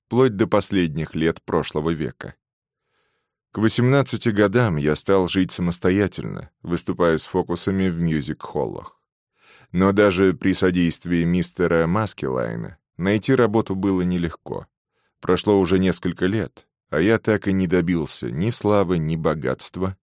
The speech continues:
ни упоминания в афишах. В основном ассистировал другим фокусникам, а за квартиру расплачивался из тех денег, которые зарабатывал изготовлением ящиков и другого иллюзионного реквизита.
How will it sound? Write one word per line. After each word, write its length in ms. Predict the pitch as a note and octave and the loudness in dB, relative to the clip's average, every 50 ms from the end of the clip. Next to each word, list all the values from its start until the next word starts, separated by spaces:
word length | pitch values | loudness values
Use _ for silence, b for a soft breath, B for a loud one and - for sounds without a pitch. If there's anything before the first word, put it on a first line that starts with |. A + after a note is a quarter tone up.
| _ - | _ -6
ни 180 | A2 A#2 C3 | -2 0 2
упоминания 800 | C3+ B2+ A2 - G2 E2+ E2 D2+ D2 D2+ D2 C#2+ C#2+ C#2+ C#2 C2+ | 2 2 2 2 0 0 0 0 -2 -2 -2 -2 -2 -2 -2 -2
в 60 | C#2 | -2
афишах. 640 | C#2+ C2 - C2 B1+ B1+ - - - - - - _ _ _ _ _ _ _ _ B B B B B B B B B B B | -2 -4 -4 -6 -8 -8 -10 -10 -14 -16 -18 -20 _ _ _ _ _ _ _ _ B B B B B B B B B B B
В 100 | B F#2+ | B 0
основном 480 | G2+ - - B2+ B2+ C#3 D#3 D3 C3+ B2+ | 0 2 4 4 4 6 4 4 4 4
ассистировал 800 | A2+ - - A#2 - - - B2 B2+ A#2+ A#2 G#2+ G#2 G#2 G#2 G2 | 2 2 0 -2 -2 -2 0 2 2 4 4 4 4 4 2 2
другим 460 | F#2 F#2+ A2 A2 G#2+ G2 A#2 G#2 E2+ | 2 0 0 0 0 0 -2 -2 -2
фокусникам, 880 | - - D#2+ D2 - - - - - C2+ B1+ A#1 - A#1 A1+ - - _ _ _ _ _ _ _ | -2 -2 -4 -4 -4 -8 -12 -10 -10 -10 -10 -10 -12 -12 -12 -12 -14 _ _ _ _ _ _ _
а 160 | - E2 F2 E2+ | -4 0 0 2
за 140 | E2 F2+ | 2 0
квартиру 480 | F2 F#2 F#2+ G2 - - A#2+ A#2+ A2 G2+ | 0 2 0 0 0 0 0 2 2 2
расплачивался 840 | E2+ F#2 F2 - - G2+ G#2 G2+ F2+ - F#2+ F#2 F#2 F2 - - | 2 0 -2 -2 -2 0 0 0 0 0 -2 -2 -2 -2 -2 -2
из 160 | E2+ D#2+ D2+ - | -2 -4 -4 -4
тех 240 | - F#2 E2+ D#2 | -2 -2 -2 -2
денег, 380 | D#2 E2+ G2+ G#2 G#2 F#2+ F2 - | 0 0 0 0 2 0 -2 -4
которые 480 | - - E2+ E2+ - G#2+ A2 G#2+ G2+ F2+ | -4 -4 -4 -2 0 0 2 2 2 2
зарабатывал 760 | D2+ E2+ E2 D#2+ D#2+ F2+ G2 F#2+ - F2+ E2+ F2 F2 F2 E2+ - | 2 0 0 2 2 2 2 2 2 0 0 0 0 0 -2 -2
изготовлением 840 | - F#2+ F2 D#2 D#2 F#2 E2+ F2+ F2 F2+ F#2+ F#2+ F#2 F2+ F2 E2+ E2 | -2 -2 -2 0 -2 -2 0 0 0 2 2 0 2 2 0 0 0
ящиков 680 | D#2+ E2+ E2+ D#2+ - - - F#2+ - A#2+ A2+ - - - - | 0 0 0 0 -2 -4 -8 -4 -2 -2 -2 -2 -4 -6 -2
и 140 | C3 C#3+ | 0 0
другого 520 | B2+ - B2+ A#2 F#2 E2+ F2 F2+ F#2+ G2+ G#2 | 0 2 0 0 2 2 2 4 4 2 2
иллюзионного 840 | - _ - G#2 F2+ F2 E2 D2 C#2+ D#2 D2 C#2 C#2+ D2 D2 C#2+ D2+ | 2 _ 0 0 2 2 2 0 0 0 -2 -2 -2 -4 -4 -2 -2
реквизита. 680 | D2 D2+ - - D#2+ E2 C#2+ C2 C#2 - - - - - | -4 -4 -4 -4 -4 -4 -2 -4 -6 -10 -12 -14 -18 -18